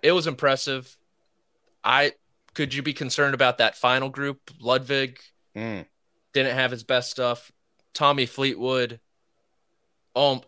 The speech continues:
Speaker 1: oh my gosh. Like,
Speaker 2: Yeah.
Speaker 1: it is painful to, to watch him in contention 'cause you want him to win so badly. He left a three and a half footer for birdie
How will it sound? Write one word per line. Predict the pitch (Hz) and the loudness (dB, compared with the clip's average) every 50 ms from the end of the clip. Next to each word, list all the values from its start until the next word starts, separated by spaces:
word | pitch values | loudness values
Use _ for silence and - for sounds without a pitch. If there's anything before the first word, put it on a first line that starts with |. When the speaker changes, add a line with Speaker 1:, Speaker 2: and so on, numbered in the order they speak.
| _ - | _ -2
Speaker 1:
oh | - 139 147 139 | 0 0 2 2
my | 127 110 101 | 0 0 0
gosh. | 95 104 98 92 90 90 - - - | 0 0 -2 -2 -2 -6 -10 -12 -6
Like, | 110 101 92 - - - - - _ _ _ _ _ _ _ _ _ _ _ - | -4 -4 -4 -4 -8 -18 -20 -20 _ _ _ _ _ _ _ _ _ _ _ -20
Speaker 2:
Yeah. | 62 - - - | -20 -14 -6 -4
Speaker 1:
it | 147 156 156 | -2 0 2
is | 151 131 113 104 98 - - - - _ _ _ _ _ _ _ - _ _ _ | 2 0 0 -2 -6 -10 -10 -10 -12 _ _ _ _ _ _ _ -20 _ _ _
painful | - - - - - 156 151 147 147 143 131 - - - 87 58 - - _ _ _ _ _ - - _ _ | -20 -20 -18 -14 -10 -8 -6 -6 -6 -8 -10 -12 -14 -12 -12 -12 -14 -16 _ _ _ _ _ -18 -18 _ _
to, | - 127 110 76 - _ _ _ _ _ | -8 -8 -8 -8 -12 _ _ _ _ _
to | - 143 | -6 -2
watch | 123 117 113 113 - - | 0 2 2 2 0 -4
him | 117 110 | -12 -14
in | 107 | -14
contention | - 110 98 - 107 110 - 139 131 | -14 -14 -8 -6 -6 -6 -6 -10 -6
'cause | - 165 151 165 | -4 -4 -4 -4
you | 170 165 | -6 -6
want | 143 131 139 139 151 - 156 | -2 2 2 2 2 0 -2
him | 165 165 160 | -8 -8 -8
to | - - | -10 -10
win | 135 127 135 131 131 123 | -8 -8 -8 -8 -8 -8
so | 113 - - - - - 123 120 123 120 | -8 -8 -6 -6 -6 -6 -4 -6 -6 -6
badly. | 107 107 104 107 107 - - - | -4 -4 -4 -4 -6 -8 -10 -10
He | 151 180 | -10 -4
left | 190 214 196 196 - | 2 2 2 2 2
a | - 139 131 | -4 -4 -4
three | - - 135 127 135 | -6 -8 -8 -6 -4
and | 135 131 | -4 -4
a | 131 | -2
half | 131 120 117 - | -2 -2 -4 -4
footer | - 123 117 110 113 107 101 - - - - - _ | -6 -8 -6 -4 -4 -6 -6 -10 -18 -20 -20 -20 _
for | - - 117 | -4 -4 -4
birdie | 98 - 117 113 113 107 107 98 - | 2 4 4 4 4 2 0 -4 -6